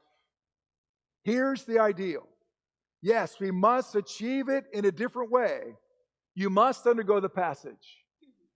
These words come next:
Folks, you must undergo the, I must undergo the passage. You and I are gonna run. You and I are gonna refuse the desert, but we must go through the desert. We don't have a choice.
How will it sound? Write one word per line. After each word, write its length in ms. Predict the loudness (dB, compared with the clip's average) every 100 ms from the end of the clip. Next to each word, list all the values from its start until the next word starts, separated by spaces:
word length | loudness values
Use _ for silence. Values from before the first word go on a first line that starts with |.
| _
Folks, 500 | 0 0 0 -14 -20
you 160 | -8 -4
must 720 | 0 0 0 -6 -18 -20 _ _ _ _ -6
undergo 580 | -2 0 2 4 2 2
the, 100 | -6 -2
I 340 | 0 2 0
must 400 | -2 0 -2 -4 _
undergo 480 | -8 -2 0 0 0
the 100 | 0
passage. 680 | -2 -4 -4 -6 -14 -14 -20 _ _ _
You 220 | -2 4 4
and 100 | 6
I 120 | 4
are 80 | 4
gonna 200 | 2 0
run. 500 | 0 2 4 2 -4 -10 _
You 220 | 2 4
and 100 | 4
I 80 | 4
are 140 | 4
gonna 200 | 2 2
refuse 540 | 0 0 -4 -4 -4 -2
the 120 | 0
desert, 580 | 2 4 2 0 -4 -6 _ _ _
but 140 | 0
we 140 | 2 0
must 680 | 2 4 4 2 0 -10
go 180 | 2 2
through 200 | 2 -4
the 100 | -6
desert. 500 | -4 -6 -8 -14 -20 _ _ _ _ _ _ _ _ _ _ _ _ _ -2
We 140 | 2
don't 120 | 4
have 60 | 2
a 20 |
choice. 580 | -2 -6 -6 -8 -12